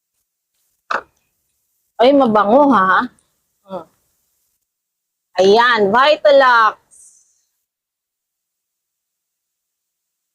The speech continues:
Kaya magagamit ko to talaga dito sa mukha ko kasi saktong-sakto talaga siya.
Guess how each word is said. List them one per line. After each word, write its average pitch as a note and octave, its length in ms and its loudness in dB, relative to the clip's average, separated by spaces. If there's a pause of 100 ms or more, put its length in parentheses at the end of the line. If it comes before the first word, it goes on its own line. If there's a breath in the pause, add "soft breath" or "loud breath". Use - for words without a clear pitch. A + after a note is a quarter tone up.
(120)
Kaya F4 160 2
magagamit F#4 480 0
ko F#4 160 -4
to D#4 160 0 (160)
talaga D4+ 480 0 (560)
dito C#4 320 -2
sa C#4 160 -2
mukha C4 400 0
ko G#3 80 0
kasi A#3+ 400 -2
saktong-sakto B3+ 880 -4
talaga A3 400 -2
siya. F#3+ 320 -4